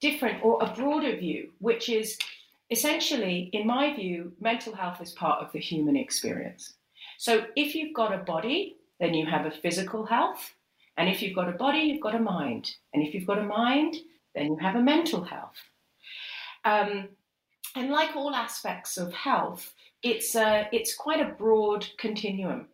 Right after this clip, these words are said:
and it's an ever-evolving, um, and, and shaping experience. So I can wake up this morning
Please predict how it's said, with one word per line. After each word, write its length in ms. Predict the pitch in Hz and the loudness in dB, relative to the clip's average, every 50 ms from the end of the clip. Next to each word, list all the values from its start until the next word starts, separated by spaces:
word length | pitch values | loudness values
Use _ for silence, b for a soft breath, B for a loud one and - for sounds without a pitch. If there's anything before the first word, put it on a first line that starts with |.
| _ _ | _ _
and 140 | 214 214 226 | 0 0 0
it's 160 | 220 - - | 0 -2 -4
an 100 | 226 220 220 220 | -6 -6 0 0
ever-evolving, 1120 | 220 214 214 214 208 202 196 190 190 190 180 180 180 175 180 180 165 160 156 156 - b b b b b b b b - | 0 0 2 0 -2 -2 -2 -4 -2 0 2 2 2 4 2 2 0 0 0 -2 -6 b b b b b b b b 0
um, 340 | 170 165 160 160 165 170 - - | 2 2 2 2 0 -4 -4 0
and, 300 | 185 175 170 165 160 - - - | 2 2 2 2 0 -4 -6 -4
and 180 | 185 175 170 160 | -2 -2 0 0
shaping 680 | - - - - 214 214 220 - - 170 143 - - 180 | -2 0 0 2 4 4 2 2 0 -2 -2 -2 -2 -4
experience. 760 | - - - - - 196 190 190 165 123 - - - - - - | -4 -2 -2 0 0 0 2 2 2 0 -2 -4 -8 -10 -10 -6
So 240 | - 214 208 196 B B B B B - | -4 -2 -2 -2 B B B B B -2
I 160 | 262 285 - | -2 -2 -2
can 160 | - 269 247 | -4 -4 -4
wake 240 | 226 214 208 208 - | -2 -4 -4 -4 -6
up 180 | 190 - - | -6 -8 -6
this 200 | - 185 - - | -4 -4 -2 -2
morning 420 | 190 175 170 170 165 165 180 180 | -2 -4 -4 -6 -6 -8 -8 -10